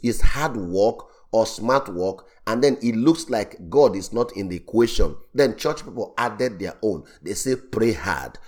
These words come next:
So success equation looks like this. You pray hard, you work hard, and then you work smart, and then you become successful. Beloved, now, please understand, you can do this and achieve a level of result in your life.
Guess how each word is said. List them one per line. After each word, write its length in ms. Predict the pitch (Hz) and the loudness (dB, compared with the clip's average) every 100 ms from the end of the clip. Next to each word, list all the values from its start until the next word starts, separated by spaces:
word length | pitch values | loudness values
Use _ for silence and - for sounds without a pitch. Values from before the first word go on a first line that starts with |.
| _ | _
So 420 | - 120 123 139 - | 0 4 4 0 -8
success 540 | - 143 - 151 - | -2 -2 0 -2 -2
equation 580 | 101 - 113 117 113 95 | -6 -2 -2 -2 -4 -2
looks 240 | 110 117 | -4 -4
like 260 | 98 80 78 | -6 -6 -6
this. 200 | 101 98 - - | -6 -6 -10 -6
You 200 | 104 101 | -2 -2
pray 340 | - 110 131 | -2 0 0
hard, 560 | - - 73 92 104 120 - - | 0 -8 -6 -6 -4 -4 -8 -8
you 160 | 104 110 | 0 0
work 380 | 98 113 131 - | 2 2 2 0
hard, 440 | - 76 95 101 - - | -10 -8 -6 -8 -8 -6
and 220 | 104 104 | -4 0
then 160 | 120 104 | 0 0
you 100 | 101 | -4
work 400 | 98 123 127 - | 2 2 2 -2
smart, 580 | - 85 78 82 90 - - | -4 -4 -6 -8 -10 -14 -10
and 180 | - 107 | -8 -2
then 160 | 117 110 | -2 -2
you 80 | 95 | -8
become 360 | 92 117 117 | -8 -8 -8
successful. 760 | 113 95 - - 98 - 69 - | -8 -10 -8 -6 -4 -6 -14 -4
Beloved, 600 | 117 151 135 80 - - | 0 4 2 0 -12 -8
now, 300 | 104 104 - - _ _ _ | -4 -4 -4 -16 _ _ _
please 420 | - 156 175 165 - - | -2 0 0 -2 -8 -2
understand, 720 | 160 156 - - 101 82 - - _ | -2 0 -4 -4 -4 -4 -10 -16 _
you 160 | - 180 | -2 -2
can 320 | 165 165 151 | 0 -2 -2
do 200 | 127 208 | -4 -4
this 340 | 165 131 170 - - | -2 -4 -4 -6 -4
and 180 | 113 | -2
achieve 520 | 117 110 - 151 147 - | -2 -4 -6 -6 -6 -4
a 80 | 107 | -4
level 360 | 104 120 117 113 | 2 0 0 -4
of 120 | 87 | -4
result 440 | 87 73 104 85 - | -8 -2 -2 -2 -8
in 60 | |
your 200 | 82 78 | -10 -6
life. 400 | 78 80 64 - | -6 -6 -8 -14